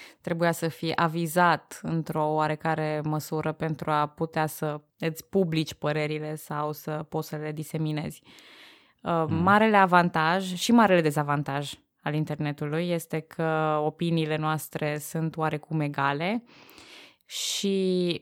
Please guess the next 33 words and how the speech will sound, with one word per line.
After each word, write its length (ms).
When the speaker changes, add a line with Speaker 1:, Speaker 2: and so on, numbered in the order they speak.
Speaker 1:
putem 460
investi 500
efort 500
ca 160
să 200
ne 120
prezentăm 640
opiniile 480
respective 720
și 120
să 160
facem 480
un, 320
uh, 420
un 160
program 520
din 180
asta, 280
să 120
facem 360
un 80
material 580
din 160
asta, 240
să 160
facem 300
un, 100
scuze, 460
Dorin, 300
conținut 720
din 160
asta. 420
<laughs> 40